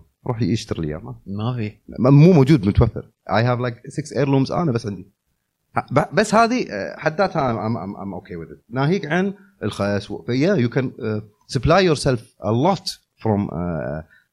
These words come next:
Speaker 1: آه، home growing، آه،
Speaker 2: مم.
Speaker 1: whether it be controlled داخل بيتك والسيزونز. أنا دائمًا أذكر إن ترى، م-، م-،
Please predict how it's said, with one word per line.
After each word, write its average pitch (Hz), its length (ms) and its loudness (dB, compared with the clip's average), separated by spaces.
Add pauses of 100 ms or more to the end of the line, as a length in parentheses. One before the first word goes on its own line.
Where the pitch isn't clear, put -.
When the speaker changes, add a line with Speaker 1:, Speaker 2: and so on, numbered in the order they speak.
Speaker 1:
آه، 90 160 -6
home 110 240 4
growing، 85 480 -2
آه، 104 180 0
Speaker 2:
مم. 95 60 -4
Speaker 1:
whether 113 300 2
it - 20 -14
be 113 240 -6
controlled 110 300 -4
داخل 120 260 0
بيتك 120 320 -6 (560)
والسيزونز. 117 1000 -2
أنا 110 160 -4
دائمًا 143 260 -2
أذكر 139 240 -6
إن 113 140 -4
ترى، 107 240 -4
م-، 98 380 -12 (420)
م-، 98 240 -6